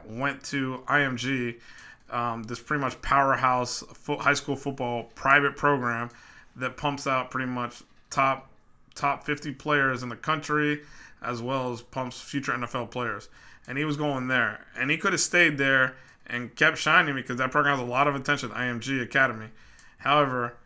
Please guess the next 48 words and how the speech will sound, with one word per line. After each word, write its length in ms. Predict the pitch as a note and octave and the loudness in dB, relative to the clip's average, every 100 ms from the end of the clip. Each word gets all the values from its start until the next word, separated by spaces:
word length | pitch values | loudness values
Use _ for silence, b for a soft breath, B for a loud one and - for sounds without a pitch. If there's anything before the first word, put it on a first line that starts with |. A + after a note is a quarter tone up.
| - | -18
he 140 | - D#3+ | -4 2
wanted 220 | F3 F3 | 4 4
to 40 | |
represent 420 | D#3+ E3 C#3+ D#3+ | 4 2 2 0
for 160 | D3 D3 | 0 -2
Orlando, 400 | C#3 D3 C#3+ G#2+ | 0 2 0 -2
and 80 | G#2+ | -4
he 80 | A#2+ | -4
wanted 200 | C3 B2+ | -2 -2
to 60 | |
come 160 | C3+ C3 | -4 0
back 180 | C3 B2+ | 0 0
to 60 | |
his 100 | B2+ | -4
home 180 | - C3+ | -4 -6
school. 460 | B2+ - C#3+ B2 - B B B | -6 -6 -4 -4 -10 B B B
And 80 | A#2 | -12
he 60 | A#2+ | -4
came 220 | C#3+ C#3 | -2 0
back 120 | C3 | -2
to 60 | A2 | -2
Jones 240 | B2 B2 | -6 -4
High 120 | C3 | -4
School 260 | B2+ - A2 | -6 -8 -12
to, 120 | G2+ - - - | -12 -16 -20 -10
to 80 | - | -2
help 160 | B2+ C#3+ | 0 0
put 160 | D3+ B2+ | -2 0
Jones 260 | C3+ C#3 | 0 0
on 80 | C3+ | -2
the 80 | B2+ | -2
map 420 | B2 C#3+ C#3 - - _ _ | 4 4 4 -4 -20 _ _
from 200 | - B2 | -6 -4
his 120 | D3 | -4
perspective 720 | D3 C#3 - C#3 C3+ C#3+ B2 | -4 -4 0 -2 -2 -6 -4
and, 180 | A#2+ A#2+ A#2+ B B B B | -4 -6 -12 B B B B
you 80 | B2+ | -8
know, 80 | B2+ | -4
represent. 600 | B2 B2+ G#2+ - D3 A2 | -2 -2 -4 -2 -2 -2
So 240 | B2+ A#2+ A2+ B B B | -2 -2 -4 B B B
if 160 | - A#2+ | -8 -2
he's 160 | E3 | -2
got 300 | E3 F3 E3 | 6 8 8
that 220 | D#3 E3 D#3+ | 8 6 6
love 240 | E3+ D3+ | 2 2
for 40 | |
Central 320 | C#3 D#3+ D3 - | 0 -2 -4 -4
Florida 500 | E3+ F3+ D#3+ C#3+ | 0 2 2 2